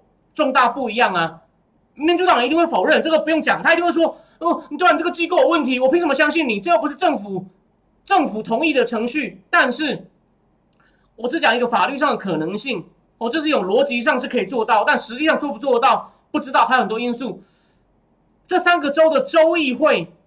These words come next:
他说：“我们之前认证了选票结果，诶，我们现在 decertify，我们取消认证。”诶，后面就会有戏了。哦，这，这其实我认为是有可-，这是有可能，因为大家不要忘了，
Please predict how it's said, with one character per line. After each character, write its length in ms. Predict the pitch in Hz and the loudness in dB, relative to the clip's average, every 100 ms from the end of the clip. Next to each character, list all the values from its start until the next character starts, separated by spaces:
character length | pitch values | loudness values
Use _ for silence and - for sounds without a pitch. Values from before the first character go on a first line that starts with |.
| _ _ _ _ _ | _ _ _ _ _
他 120 | 294 | -2
说 320 | 285 294 - - | 0 0 -2 -4
：“我 100 | 220 | -2
们 100 | 262 | 0
之 120 | 330 | 0
前 340 | 277 220 220 - | -2 -2 -2 -2
认 180 | 349 277 | 0 2
证 160 | 330 285 | 2 0
了 80 | 220 | 0
选 220 | 233 180 | -2 0
票 200 | 294 254 | 2 0
结 180 | 208 226 | 0 -4
果， 340 | 202 143 - | -2 -6 -6
诶， 100 | 294 | -4
我 60 | 320 | -2
们 80 | 226 | 0
现 140 | 320 | 0
在 120 | 294 - _ _ _ _ _ _ - | 0 -4 _ _ _ _ _ _ -4
decertify， 800 | 269 - 302 311 262 196 147 143 _ | -4 2 2 4 0 -2 -2 -4 _
我 80 | - | -4
们 100 | 294 | -4
取 200 | 311 247 | -2 -4
消 220 | 208 285 | -2 0
认 180 | 285 269 | 0 0
证。” 180 | 220 254 | 0 -2
诶， 280 | 240 285 - _ _ _ _ | 0 -4 -8 _ _ _ _
后 160 | - 285 | -2 -2
面 140 | 262 | 0
就 100 | 262 | 0
会 140 | 254 | 2
有 120 | 226 170 | 2 0
戏 280 | - 247 | -6 -4
了。 180 | 160 135 - _ _ _ _ _ | -6 -8 -18 _ _ _ _ _
哦， 160 | 226 226 | -6 -4
这， 120 | 320 | -6
这 180 | 320 320 | -4 -4
其 180 | 269 | -4
实 220 | 240 262 240 | -6 -6 -6
我 200 | 190 226 | -4 0
认 160 | 311 | 2
为 120 | 240 | 0
是 300 | 151 170 - - _ _ _ - | -2 -6 -8 -10 _ _ _ -6
有 240 | 202 240 | 0 0
可-， 200 | 247 254 180 190 | 0 -6 -8 -8
这 160 | 320 294 | -2 -2
是 140 | 302 | 0
有 140 | 220 | -2
可 140 | 226 202 | -2 -4
能， 100 | 165 | -2
因 60 | |
为 100 | 311 - - _ _ | 0 -2 -6 _ _
大 80 | 285 | -10
家 140 | 277 | -6
不 100 | 262 | -4
要 120 | 220 247 | 0 0
忘 180 | 226 | 0
了， 140 | 175 | -2